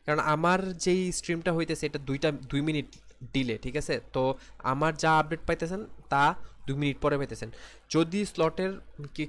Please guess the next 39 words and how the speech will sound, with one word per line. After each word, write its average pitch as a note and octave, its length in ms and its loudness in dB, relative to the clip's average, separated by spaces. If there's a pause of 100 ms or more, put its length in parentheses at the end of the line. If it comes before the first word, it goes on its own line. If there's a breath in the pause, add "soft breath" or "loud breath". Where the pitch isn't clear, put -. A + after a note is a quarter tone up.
কেউ E3 320 2
কোথাও D#3+ 300 2
এসে D#3 140 0
বসে D3+ 280 -2
বা D3 100 -2
কোনো D3+ 180 -6
কিছু D3+ 180 -8
করতে F3 300 -2
হয়, A#3 140 2 (340 loud breath)
ওইটা G3 400 6
ওই D#3+ 160 4
যে E3+ 80 0
আমাদের E3+ 300 2
গ্রুপে C#3+ 340 2
যেই F#3+ 360 4 (360)
পোস্টটা E3+ 260 0
দেওয়া F3+ 220 6
হয়েছে F3 460 0
আইডি D3 220 0
পাসওয়ার্ডের, E3 460 0 (340 loud breath)
ওই G3+ 180 6
কমেন্টে, G3 480 4
ওইখানে D3+ 380 2
গিয়ে G#3 140 2
কমেন্টে E3 380 0
লিখে D3+ 260 -2
দিন, A2 240 -8 (240)
ঠিক D#3+ 160 -8
আছে? D3 240 -2 (280)
তাহলে F3 540 6
আমাদের D3+ 440 0
যে D#3+ 120 -2
ম্যানেজমেন্টে D3 500 -2
যারা D3 220 2
আছে D3 180 -4
তারা C3 260 2
ওইখান C#3+ 300 -4
থেকে D3+ 200 0
দেখা, D3 360 0